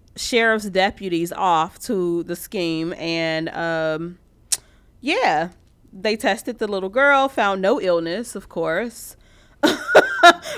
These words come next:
Arrested this bitch, <laughs> took the child.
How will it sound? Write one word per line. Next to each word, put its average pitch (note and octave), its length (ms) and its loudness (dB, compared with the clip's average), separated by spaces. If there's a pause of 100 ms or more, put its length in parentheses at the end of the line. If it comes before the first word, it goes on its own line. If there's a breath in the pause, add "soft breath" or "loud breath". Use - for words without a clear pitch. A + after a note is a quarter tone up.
Arrested A#3 600 4
this B3 220 0
bitch, F3+ 540 -2 (200)
<laughs> - 680 0 (240)
took C4 300 4
the A3 100 4
child. G3+ 720 4